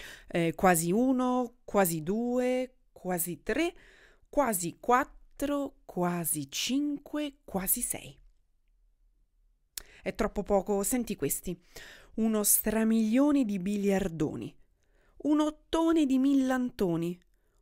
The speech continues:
un meravigliardo e un meraviglione. Mm, io allora inventerò una tabellina. Tre per uno, Trento e Belluno. Tre per due, bistecca di bue.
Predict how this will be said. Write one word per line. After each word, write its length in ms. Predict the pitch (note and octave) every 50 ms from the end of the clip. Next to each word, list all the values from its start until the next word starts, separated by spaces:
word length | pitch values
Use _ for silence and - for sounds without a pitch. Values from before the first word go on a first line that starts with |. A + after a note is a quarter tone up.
| _ _ _ - B3+
un 120 | B3+ A3+
meravigliardo 1040 | G#3 G3 G3 G3 F#3+ F3+ G3 F3+ F3+ F3+ A3 B3+ D4 F4+ G#4 - - - G#4 -
e 100 | - F4+
un 80 | G4+ G#4
meraviglione. 680 | G4+ F#4 D#4+ C#4 A3 F3 D3+ A2+ G2 C#3+ F#3 A3 - - - _ _ _ _ _ _ _ _ _ _ _ _ _ _ - - C5+ G#4+
Mm, 320 | A3 C#3+ G2+ D#2 D2 - - - - -
io 180 | E4 F4+ D#4+
allora 300 | G3+ F#3+ G#3 A#3 D4+ G4+
inventerò 360 | A#4 G4 C#4 G#3 - A3 G#3 G#3
una 120 | G#3 G#3+
tabellina. 560 | A3 D4+ D#4 C4+ G3 D#3 A#2 A2+ G3 A#3 A3 - - - - - - - - - - - - - - - - - - -
Tre 220 | - B3+ B3 C4+
per 220 | C4 - A3+ G#3 G#3
uno, 400 | A#3 C4 D4 C#4+ D4 - - - - _ _ -
Trento 540 | - E4 C#4+ C#4+ D4 D4 D4 - - D4 - -
e 100 | C4+ A3+
Belluno. 500 | A#3+ B3 A3 F3+ E3 E3 E3 E3+ F3+ - - - - _ _ - - - _ _ _ _ _ _ _ _
Tre 200 | - G#3+ G#3+ A3
per 260 | - - F#3+ F3+ E3
due, 560 | D#3 D#3+ G3+ A3 A#3 B3 B3 B3 A#3 - - - -
bistecca 840 | - D3+ D3+ F3+ E3+ - - - - - A3 A3+ A3+ - - A3 G#3+
di 140 | F#3+ G3+ F#3
bue. 380 | F3 F3 E3 D#3+ D3+ D3+ -